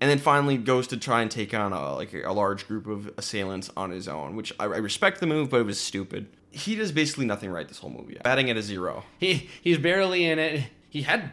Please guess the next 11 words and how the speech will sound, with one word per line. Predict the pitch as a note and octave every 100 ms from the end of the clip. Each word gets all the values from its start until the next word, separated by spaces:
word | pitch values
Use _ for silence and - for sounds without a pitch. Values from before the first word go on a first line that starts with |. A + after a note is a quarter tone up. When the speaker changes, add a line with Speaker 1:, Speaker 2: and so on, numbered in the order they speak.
| -
Speaker 2:
four | - D3+ F3
or |
five | D3 C#3 C#3+
at-bats, | B2 A2 C3 C#3 -
though, | A2 G#2+
if |
you | A#2
really | C3 C#3 B2
think | C#3+
about | C3 A2 G#2+
it. | A2 -